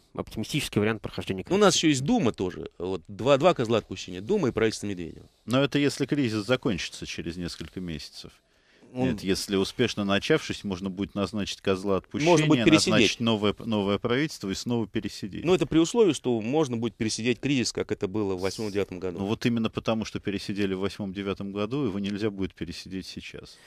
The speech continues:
Speaker 1: Ну вот, и, и опять же, тут я бы, я бы не упрощал. В том смысле, что, а, всё-таки меры, которые делал Центробанк, а, были довольно энергичные. В
Speaker 2: Ну да,
Speaker 1: частности,
Speaker 2: он поднимал
Speaker 1: девальвация.
Speaker 2: ставки, я
Speaker 1: В
Speaker 2: помню,
Speaker 1: частности,
Speaker 2: да.
Speaker 1: девальвация.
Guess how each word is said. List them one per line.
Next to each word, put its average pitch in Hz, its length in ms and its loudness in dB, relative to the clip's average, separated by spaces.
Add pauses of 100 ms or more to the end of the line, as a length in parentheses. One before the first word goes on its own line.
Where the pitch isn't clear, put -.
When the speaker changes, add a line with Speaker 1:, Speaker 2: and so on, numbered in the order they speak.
(140)
Speaker 1:
Ну 151 80 4
вот, 165 200 0
и, 139 120 2
и 151 320 0
опять 139 300 2
же, 139 100 -4
тут - 180 -6
я 147 140 4
бы, 147 120 2
я 139 140 2
бы 139 100 0
не 143 120 2
упрощал. 139 580 2 (100)
В - 60 -20
том 98 140 -4
смысле, - 340 -4
что, 131 320 -2 (540)
а, 104 360 2
всё-таки 113 760 0
меры, 110 400 0
которые 101 340 -2
делал 101 180 -2
Центробанк, 92 640 -4
а, 95 140 -8
были 95 180 -6
довольно 98 340 -2
энергичные. 95 560 -8
В 131 60 -16
Speaker 2:
Ну - 20 -20 (420)
да, - 80 -20
Speaker 1:
частности, 143 240 4
Speaker 2:
он 123 160 6
поднимал 123 200 6
Speaker 1:
девальвация. 147 320 6
Speaker 2:
ставки, 123 260 4
я 113 160 2
Speaker 1:
В - 60 -8
Speaker 2:
помню, 117 120 -2
Speaker 1:
частности, 98 240 -2
Speaker 2:
да. 104 60 -2
Speaker 1:
девальвация. 101 440 -2